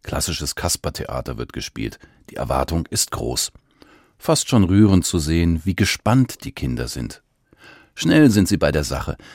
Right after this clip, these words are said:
Mit der bekannten Eröffnung Tri, tra, trullala erscheint der Kasper auf der Bühne. Er fragt: "Kinder, seid ihr alle da?" Und begeistert rufen die Kinder: "Ja!"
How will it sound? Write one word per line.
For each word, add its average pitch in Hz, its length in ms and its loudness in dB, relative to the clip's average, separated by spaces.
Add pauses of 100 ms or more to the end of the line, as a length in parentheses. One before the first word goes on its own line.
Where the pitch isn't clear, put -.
(140)
Mit 80 140 -2
der 76 80 2
bekannten 101 440 2
Eröffnung 107 520 4 (300)
Tri, 175 240 2
tra, 139 260 2
trullala 156 600 4 (140)
erscheint 135 440 2
der 107 100 0
Kasper - 440 -2
auf 73 120 -8
der 90 120 0
Bühne. 67 360 -4 (360)
Er 95 120 -2
fragt: 131 360 0 (260)
"Kinder, 196 360 6
seid 170 200 4
ihr 151 80 4
alle 156 160 4
da?" 175 320 2 (260)
Und 107 120 -4
begeistert 139 640 0
rufen 131 240 4
die 120 100 4
Kinder: 143 400 6 (200)
"Ja!" 226 520 0